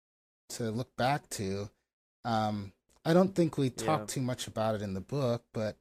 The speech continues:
Speaker 1: you know, the question of what is an essential service, an essential worker, you know, that
Speaker 2: Yep.
Speaker 1: that rhetoric had kind of was em-, was, had already em-,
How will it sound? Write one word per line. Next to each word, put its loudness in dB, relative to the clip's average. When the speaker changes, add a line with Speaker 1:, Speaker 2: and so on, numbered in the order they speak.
Speaker 1:
you 2
know, 2
the 0
question -4
of -8
what -2
is -6
an -6
essential -6
service, -4
an -8
essential -4
worker, -6
you 0
know, 2
that 4
Speaker 2:
Yep. 4
Speaker 1:
that 4
rhetoric 8
had -4
kind -2
of -4
was -2
em-, -4
was, -4
had 4
already 0
em-, -6